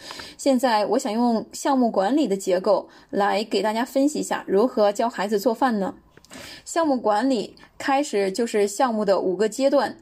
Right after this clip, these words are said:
项目的启动、项目计划和项目执行、项目监控和收尾。我上面讲的做饭经验都是支离破碎的，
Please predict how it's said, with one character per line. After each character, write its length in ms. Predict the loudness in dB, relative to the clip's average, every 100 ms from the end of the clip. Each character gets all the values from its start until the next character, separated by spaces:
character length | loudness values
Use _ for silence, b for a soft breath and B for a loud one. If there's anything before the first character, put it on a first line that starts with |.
| B B
项 220 | -8 -4
目 100 | 0
的 120 | 0 0
启 320 | -2 -4 0
动、 320 | 2 0 -2
项 200 | -6 -4
目 60 | -4
计 220 | -4 -4
划 280 | -2 -2 -2
和 200 | 0 0
项 220 | 2 0 0
目 80 |
执 180 | -2 -2
行、 340 | -4 -4 -6 -6
项 220 | -4 -2
目 100 | -4
监 280 | -2 -2 0
控 260 | 0 -2
和 180 | -4 -4
收 220 | 0 0
尾。 160 | 2 0 -6 _ B B B
我 120 | 0
上 180 | 2 0
面 280 | 2 0 -2
讲 260 | -2 0
的 160 | 2 0
做 200 | 2 0
饭 180 | 0 -2
经 200 | 0 0
验 200 | 0 -2
都 140 | -2 0
是 160 | -2
支 160 | -4 -2
离 120 | -2
破 200 | -2 -2
碎 220 | 0 -2
的， 160 | -2